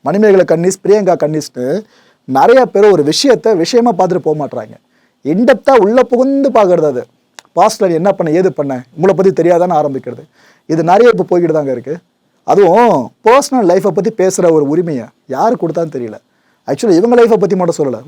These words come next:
உங்க பர்சனல் லைஃப்பை இன்னொருத்தவங்க பேசுறதுக்கே உரிமை கிடையாது. ஆனா இந்த உரிமையை வாலண்டியரா எடுத்துக்கிட்டு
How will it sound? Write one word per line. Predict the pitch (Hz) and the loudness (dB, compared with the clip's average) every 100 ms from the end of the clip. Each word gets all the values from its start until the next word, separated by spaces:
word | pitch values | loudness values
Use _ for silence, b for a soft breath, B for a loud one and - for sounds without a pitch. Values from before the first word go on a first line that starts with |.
| 143 | -6
உங்க | 165 202 214 | -2 0 2
பர்சனல் | 233 226 214 | 0 0 0
லைஃப்பை | 196 202 | 0 0
இன்னொருத்தவங்க | 170 220 196 165 | 0 0 -2 -2
பேசுறதுக்கே | 170 165 202 185 | -4 -2 -2 0
உரிமை | 160 170 127 | 0 -2 -4
கிடையாது. | 120 113 131 b b b | -6 -10 -16 b b b
ஆனா | 156 180 147 | -4 -2 0
இந்த | 180 196 | 2 2
உரிமையை | 226 240 202 | 2 2 2
வாலண்டியரா | 156 185 208 185 | 2 2 0 0
எடுத்துக்கிட்டு | 170 175 156 175 | 0 -2 -2 -2